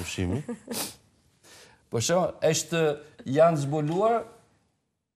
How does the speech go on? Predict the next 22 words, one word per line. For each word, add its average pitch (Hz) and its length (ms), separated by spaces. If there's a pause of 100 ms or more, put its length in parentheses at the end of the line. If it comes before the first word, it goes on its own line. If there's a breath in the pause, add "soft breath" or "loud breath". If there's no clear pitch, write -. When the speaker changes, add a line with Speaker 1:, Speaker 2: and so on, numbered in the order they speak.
(120)
Speaker 2:
në 131 180
analizat 151 500
e 156 140
kryera, 190 380
janë 151 180
zbuluar 156 500
edhe 165 220
preparate 180 640
që 170 160
janë 185 240
të 175 140
ndaluara 175 580
për 170 160
të 151 140
përdorur 127 340
në 113 80
Shqipëri, 101 380 (360 soft breath)
siç 151 300
është 160 140
për 151 160
shembull 196 400 (340 loud breath)
klorpirifosi. 156 1160